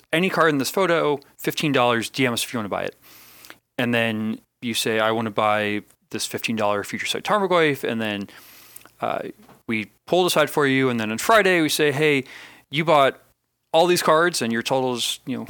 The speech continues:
four hundred dollars, and please, please PayPal us here." Um, and all the credit for this working smoothly goes to my fiance, who does an amazing job with that. Um,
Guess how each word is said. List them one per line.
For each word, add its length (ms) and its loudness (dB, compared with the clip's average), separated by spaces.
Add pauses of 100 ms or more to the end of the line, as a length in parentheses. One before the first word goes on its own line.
four 180 -2
hundred 180 2
dollars, 380 4
and 340 -8 (500)
please, 180 0
please 320 -2
PayPal 380 0
us 80 -2
here." 160 -4 (920)
Um, 480 -4 (1300)
and 100 2
all 80 6
the 80 0
credit 220 4
for 160 -4 (400)
this 420 -2
working 280 0
smoothly 320 -2
goes 260 -2
to 160 -4 (100)
my 160 0
fiance, 480 -4
who 220 -6 (140)
does 360 -8
an 80 -2
amazing 300 0
job 180 0
with 140 -6
that. 360 -2 (500)
Um, 800 -6